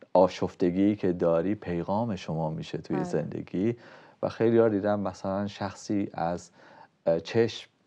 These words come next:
Speaker 1: درد چشم یا نا-، اه، بینایی کم
Speaker 2: مهم.
Speaker 1: رنج می‌برد، رفت، اه، چشم پزشک شد.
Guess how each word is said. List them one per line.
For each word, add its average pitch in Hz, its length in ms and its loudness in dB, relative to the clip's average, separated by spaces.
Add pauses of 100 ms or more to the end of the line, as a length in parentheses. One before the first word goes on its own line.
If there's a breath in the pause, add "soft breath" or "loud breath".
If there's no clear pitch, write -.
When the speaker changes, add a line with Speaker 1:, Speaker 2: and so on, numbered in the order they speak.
(120)
Speaker 1:
درد 95 320 2
چشم 90 580 -2
یا 85 120 2
نا-، 87 240 0 (1000)
اه، 82 240 -2
بینایی 95 600 2
کم 113 300 -2
Speaker 2:
مهم. 104 200 -2
Speaker 1:
رنج 104 360 2
می‌برد، 104 320 -2
رفت، 123 180 -4 (480 soft breath)
اه، 95 140 0
چشم 92 300 -6
پزشک 117 300 -2
شد. - 200 -10